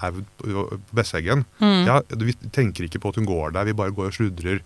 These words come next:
Speaker 2: Mm.
Speaker 1: Ikke sant? Da nyter du et selskap.
Speaker 2: Mm.
Speaker 1: Men er du sammen med et offer, eller offer er sammen med deg, så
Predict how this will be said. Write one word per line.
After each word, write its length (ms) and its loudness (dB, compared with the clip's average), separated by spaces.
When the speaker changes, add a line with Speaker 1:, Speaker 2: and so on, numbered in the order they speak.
Speaker 2:
Mm. 400 4
Speaker 1:
Ikke 60 -6
sant? 160 0
Da 60 4
nyter 340 -2
du 80 0
et 80 -2
selskap. 500 -2
Speaker 2:
Mm. 320 4
Speaker 1:
Men 140 0
er 80 4
du 80 0
sammen 320 -2
med 140 -6
et 100 -8
offer, 340 -6
eller 240 -2
offer 260 -4
er 60 -4
sammen 220 -8
med 80 -6
deg, 160 0
så 180 -4